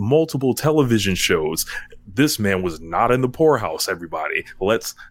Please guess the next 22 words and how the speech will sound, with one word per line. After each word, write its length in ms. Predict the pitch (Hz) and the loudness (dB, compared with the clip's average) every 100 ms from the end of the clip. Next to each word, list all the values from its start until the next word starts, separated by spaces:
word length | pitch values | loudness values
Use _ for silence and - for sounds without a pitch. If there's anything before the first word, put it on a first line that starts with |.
| - 101 | -18 -2
get 280 | 120 - | 0 2
that 200 | 113 110 | 0 0
correct. 480 | - 90 82 76 - - - - | -2 -4 -4 -6 -12 -20 -20 -6
Um, 460 | 95 92 87 82 80 _ _ - - - - - - - - | 0 2 2 -2 -8 _ _ -20 -4 -2 -2 -8 -20 -16 -14
th-, 100 | - - - - - | -14 -18 -20 -20 -4
but 340 | 151 160 - - - | 2 2 2 -4 -2
let's 200 | 120 - | 0 0
take 160 | 120 113 | -2 -2
a 20 | |
look 220 | 110 123 | -2 0
at 120 | 82 82 | 0 -2
it. 120 | 87 | -2
Like, 180 | 87 - | -4 -2
if, 200 | 104 - 98 | -4 -4 -2
when 200 | 127 160 | 0 2
you 160 | 165 | 2
do 240 | 131 151 131 | 4 6 6
all 200 | 87 82 | 4 2
that, 240 | 80 - | -2 -2
right? 340 | 90 101 113 - - - | -2 0 0 -4 -12 -4
And 540 | 110 107 101 101 98 92 | -2 0 -2 -2 -4 -4
we've, 280 | 101 101 | 0 0